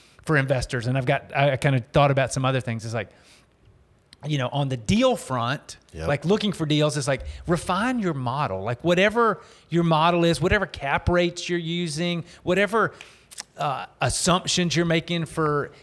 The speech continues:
Speaker 1: taxes, insurance, maintenance, management, like, look at that model and make sure that your, your numbers are tight.
Speaker 2: Yes.
Speaker 1: You know, and then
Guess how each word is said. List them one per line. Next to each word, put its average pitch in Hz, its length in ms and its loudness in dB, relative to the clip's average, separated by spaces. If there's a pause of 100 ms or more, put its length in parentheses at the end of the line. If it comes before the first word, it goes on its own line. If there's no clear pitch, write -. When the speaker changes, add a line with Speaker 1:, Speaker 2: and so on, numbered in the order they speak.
Speaker 1:
taxes, 143 420 0
insurance, 143 440 -4
maintenance, 139 460 -2
management, 147 460 0
like, 175 160 0
look 220 280 2
at 220 200 2
that 165 180 0
model 135 480 2
and 135 180 -4
make 156 200 0
sure 131 500 -4 (840)
that 156 280 -2
your, 147 200 0
your 143 220 0
numbers 147 380 2
are 135 80 -2
tight. 101 340 -4 (360)
Speaker 2:
Yes. - 460 -8
Speaker 1:
You 127 140 -2
know, 110 200 0 (300)
and 151 160 0
then 147 480 0